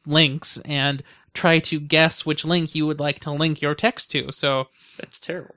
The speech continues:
Speaker 1: it is terrible, but primarily what it does is it links you to Wikipedia for most things.
Speaker 2: So
Speaker 1: Imagine
Speaker 2: it's
Speaker 1: that.
Speaker 2: knowledge bar.
Speaker 1: Yeah, it, it's basically the knowledge bar. But the reason I think this is so interesting,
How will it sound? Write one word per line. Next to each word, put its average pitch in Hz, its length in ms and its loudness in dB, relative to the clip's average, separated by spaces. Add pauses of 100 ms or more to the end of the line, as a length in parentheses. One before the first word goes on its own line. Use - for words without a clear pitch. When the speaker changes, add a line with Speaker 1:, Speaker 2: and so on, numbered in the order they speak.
(140)
Speaker 1:
it 175 100 6
is - 200 6
terrible, 180 440 4
but 156 200 -2
primarily 185 520 4
what 156 160 2
it 143 80 -4
does 143 300 4
is 131 140 -6
it 131 40 -6
links 131 280 -8
you 131 60 -4
to 123 60 -8
Wikipedia 135 540 -2
for 135 140 -8
most 127 240 -12
things. - 320 -16 (180)
Speaker 2:
So 247 80 0
Speaker 1:
Imagine 247 200 8
Speaker 2:
it's 170 140 0
Speaker 1:
that. 170 220 6
Speaker 2:
knowledge 98 300 2
bar. 98 240 -6
Speaker 1:
Yeah, 165 240 6
it, 175 260 6
it's 185 160 4
basically 185 400 4
the 147 140 -4
knowledge 139 340 0
bar. 143 140 -12 (400)
But 170 380 4
the 180 120 0
reason 247 280 0
I 190 120 4
think 190 160 0
this 175 100 -2
is - 60 -6
so 180 320 4
interesting, 139 680 -2